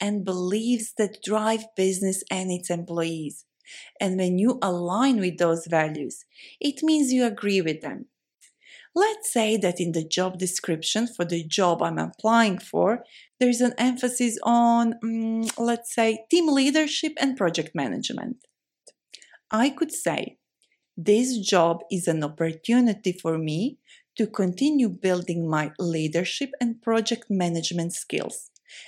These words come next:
and these will help further my career." And then I would give specific examples of my soft skills and hard skills relevant for the job.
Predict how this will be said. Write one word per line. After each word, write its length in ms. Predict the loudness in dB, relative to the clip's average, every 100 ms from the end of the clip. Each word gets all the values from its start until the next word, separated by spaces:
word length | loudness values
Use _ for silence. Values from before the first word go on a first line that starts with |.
| -6 2
and 180 | 4
these 260 | 6 4 4
will 220 | 0 0 2
help 300 | 4 2 -4 _ _
further 540 | 0 4 6 6 4
my 200 | 4 0
career." 600 | -2 -2 0 2 0 -2 _ _ _ _ _ _ _ _ _ 0
And 260 | 2 4
then 400 | 2 4 2 0 -8 _ _
I 100 | -2
would 300 | 0 0 0
give 180 | -2 -2
specific 800 | -2 -4 -4 -2 -2 -2 -4 -4
examples 1000 | -4 -6 -2 0 0 0 -2 -6 -6 -18 _ -20 -6 -4
of 240 | -2 0
my 160 | 0 0
soft 580 | -2 0 0 0 -14
skills 560 | -14 -4 0 0 -2 -8 -4
and 140 | -2
hard 480 | -2 0 0 0 -2
skills 560 | -8 -4 -2 -2 -6 -16 _ _
relevant 600 | 2 6 6 4 2 0 0
for 140 | 0
the 160 | 2 0
job. 420 | 2 0 0